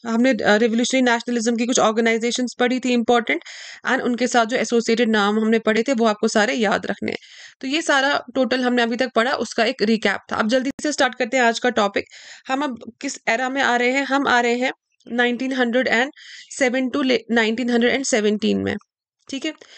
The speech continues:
वो बैकग्राउंड में सूरज स्प्लिट वगैरह वो सारा चल रहा था, वो अलग आइडियोलॉजी, वो हम आईएनसी का पढ़ रहे थे,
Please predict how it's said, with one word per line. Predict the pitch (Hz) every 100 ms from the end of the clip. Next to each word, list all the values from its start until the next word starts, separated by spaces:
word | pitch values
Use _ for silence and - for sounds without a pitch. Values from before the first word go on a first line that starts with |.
| - - 277
वो |
बैकग्राउंड | 233 262 247 277 277
में |
सूरज | 294 277 269
स्प्लिट | - 269 240
वगैरह | 247 269
वो | 269 269
सारा | 254 254
चल | 262 254 247
रहा | 254
था, | 240
वो | 294
अलग | 330 277 294
आइडियोलॉजी, | 254 262 233 220 220 220
वो | 254
हम | 277
आईएनसी | 240 233 254 - 262
का | 254
पढ़ | 226 202
रहे | 208
थे, | 214